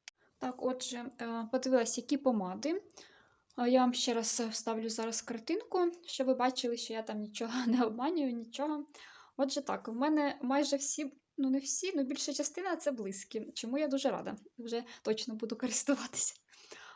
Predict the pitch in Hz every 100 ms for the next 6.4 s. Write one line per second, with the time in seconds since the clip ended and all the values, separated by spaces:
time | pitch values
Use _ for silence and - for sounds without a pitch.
0 | - 262 262 226 226 208 226 220 220 233
1 | 226 247 - 330 349 - - 240 233 -
2 | - - 220 - 233 285 339 - 247 247
3 | 240 226 226 - - 226 - 233 240 208
4 | 226 220 - 220 226 - 226 220 196 202
5 | 311 - _ - - - - 277 269 254
6 | 269 277 269